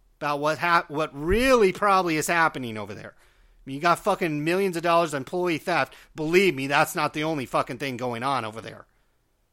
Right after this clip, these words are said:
And I would never fucking buy anything from them. Period. Now my formal recommendation until further notice,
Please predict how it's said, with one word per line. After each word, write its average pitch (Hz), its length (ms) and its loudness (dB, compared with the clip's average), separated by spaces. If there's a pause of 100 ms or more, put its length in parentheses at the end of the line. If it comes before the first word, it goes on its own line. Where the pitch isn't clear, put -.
(140)
And 123 80 -16
I 123 60 -10
would 127 120 -12
never 139 240 -2
fucking 135 320 -4
buy 131 220 0
anything 131 380 -6
from 107 180 -12
them. 98 280 -14 (340)
Period. 120 520 -6 (1500)
Now 165 260 -2
my 156 180 0
formal 190 720 0
recommendation 135 800 -4
until 143 220 -10
further 160 420 -6
notice, 117 560 -8